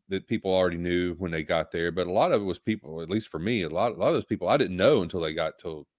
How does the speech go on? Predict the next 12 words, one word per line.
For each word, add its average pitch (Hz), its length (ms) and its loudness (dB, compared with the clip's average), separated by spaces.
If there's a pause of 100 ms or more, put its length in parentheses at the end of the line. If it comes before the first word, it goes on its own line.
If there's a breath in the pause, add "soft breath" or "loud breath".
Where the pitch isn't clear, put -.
(160)
N 90 100 -2
X 78 220 -8
T. 76 280 -8 (420 soft breath)
So 98 360 2
it 104 140 4
was 107 180 2
just 107 200 -2 (500)
fresh 123 580 2 (100)
people. 123 400 2
I 107 60 2
think 104 360 -2
that 98 120 -4